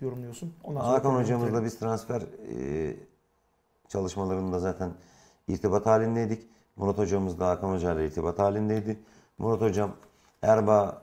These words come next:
Speaker 2: e, şey, Erbaa diyorum, Arhavi beraberliğinden sonra takıma bir kan değişikliği gerektiğini düşündü. Bizden izin istedi. Biz de, e,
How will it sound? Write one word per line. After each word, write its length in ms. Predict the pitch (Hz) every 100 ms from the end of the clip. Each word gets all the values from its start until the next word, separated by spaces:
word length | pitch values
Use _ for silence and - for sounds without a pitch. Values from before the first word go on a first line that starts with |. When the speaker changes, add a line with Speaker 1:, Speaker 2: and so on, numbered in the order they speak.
| -
Speaker 2:
e, 100 | 101 -
şey, 160 | 101 90 92
Erbaa 380 | 95 90 95
diyorum, 160 | 87 85
Arhavi 520 | 98 104 101 101 -
beraberliğinden 600 | 95 95 95 95 95 95
sonra 360 | 92 104 104 104 - - _ _ _
takıma 320 | - - 101 90
bir 60 |
kan 260 | 92 98 95
değişikliği 520 | 90 - - 87 - - _ _ -
gerektiğini 500 | 87 82 - 87 82
düşündü. 480 | 90 110 104 110 - - _ _ _ _ -
Bizden 280 | 107 101
izin 200 | 95 95 113
istedi. 500 | 110 117 107 113 - _ _ _ -
Biz 240 | 120 110
de, 200 | 101 104 - -
e, 40 | -